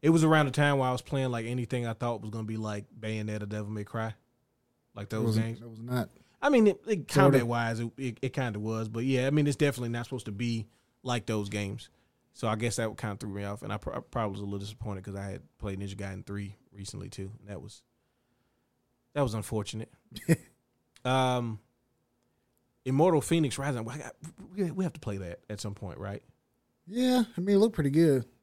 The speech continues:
Speaker 2: And, uh, I
Speaker 1: It's
Speaker 2: think
Speaker 1: got
Speaker 2: s-
Speaker 1: D L C coming.
Speaker 2: Yeah, the Lost Gods D L C.
Speaker 1: Yeah.
Speaker 2: So I wonder what, uh, what gods they're talking about.
Speaker 1: I don't know. What about Terminator Resistance Enhanced?
Speaker 2: Apparently,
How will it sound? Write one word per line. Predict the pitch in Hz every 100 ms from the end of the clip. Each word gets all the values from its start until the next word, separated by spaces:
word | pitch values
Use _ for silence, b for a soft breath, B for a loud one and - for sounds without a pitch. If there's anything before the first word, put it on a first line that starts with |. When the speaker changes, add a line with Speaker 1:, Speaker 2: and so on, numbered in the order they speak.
| _ _ -
Speaker 2:
And, | 131 131 127
uh, |
I | 123
Speaker 1:
It's | 120 113 107
Speaker 2:
think |
Speaker 1:
got | 175
Speaker 2:
s- | 135
Speaker 1:
D | 135
L | 127
C | 175
coming. | 156 117 101 101 _ 156
Speaker 2:
Yeah, | 165 135
the | 110 113
Lost | 104 120 156 - -
Gods | 143 131 104 104 - -
D | 123 131
L | 123
C. | - 135 110 _ _ _ _ _
Speaker 1:
Yeah. | 110 98 - - -
Speaker 2:
So | - 117
I |
wonder | 135 135 123
what, | 131 127 - 131
uh, | 127 123 120 120 113 - _ _ _ _ -
what | 139 123
gods | 131 135 120
they're | 120
talking | 147 170 117
about. | 98 92 - _ -
Speaker 1:
I |
don't | 123 113
know. | 120 110 _ _ _
What | -
about | 120 110
Terminator | 123 131 127 120 110
Resistance | 110 107 123 - 110 107
Enhanced? | 98 127 110 - - _ _ _ _ _ -
Speaker 2:
Apparently, | 196 247 302 202 156 160